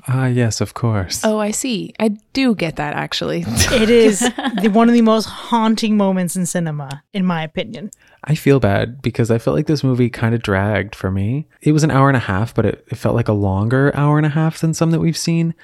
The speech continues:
Speaker 1: But I will agree that, like, the last thirty really picked up, uh, and you kinda get, I guess, the, the action that you were looking for throughout the movie. You kinda get a lot of it,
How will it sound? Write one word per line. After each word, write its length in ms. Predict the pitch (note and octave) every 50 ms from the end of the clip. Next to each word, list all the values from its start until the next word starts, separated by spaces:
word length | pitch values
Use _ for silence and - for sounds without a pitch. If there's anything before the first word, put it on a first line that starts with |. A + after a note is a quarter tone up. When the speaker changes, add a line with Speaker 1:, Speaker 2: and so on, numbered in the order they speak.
| - -
Speaker 1:
But 320 | A#2 G#2+ G#2 - - - -
I 100 | B2+ B2
will 160 | A#2+ B2+ B2+
agree 200 | B2 B2 B2 A#2
that, 180 | G#2+ A#2 - -
like, 140 | G#2 G#2
the 100 | - A2
last 320 | G2 F#2 F#2 F#2+ G2+ - -
thirty 300 | - G2+ F#2+ G2 A2 A2+
really 300 | G#2+ G#2 F#2+ F#2+ G2 G2+
picked 300 | - - G2 - - -
up, 280 | D2+ - - - - - - _ -
uh, 260 | - G2+ G2 G2 G2 G2
and 140 | G2+ G#2 G#2
you 80 | G#2
kinda 260 | - - A#2 A2 A2 G#2+
get, 320 | G2+ A2 G2+ F#2+ - - _ _ _ _ - - - -
I 100 | - D3
guess, 280 | C3+ - D#3+ E3 - -
the, 460 | - - C#3+ C3 B2 A#2+ A#2 A2+ - - - - - - -
the 160 | A#2+ B2+ -
action 400 | - G2 F#2+ G#2 - - - A2+
that 140 | A2 G2+ -
you 120 | A#2+ G#2+
were 80 | G2+ G2
looking 260 | G2 G2 - G#2+ G2+
for 240 | G2 - G#2 F#2+ F#2+
throughout 360 | - - G2 F#2 E2+ F#2+ -
the 80 | - G#2+
movie. 320 | A2+ A#2+ A#2+ B2+ C#3+ C#3+
You 120 | - -
kinda 200 | - A#2 G#2+ G#2+
get 260 | G2+ A2 G2+ - - A2
a 60 | G2+
lot 260 | G2 F#2 F2 E2+ F2
of 120 | F#2 -
it, 200 | G2 F#2+ - -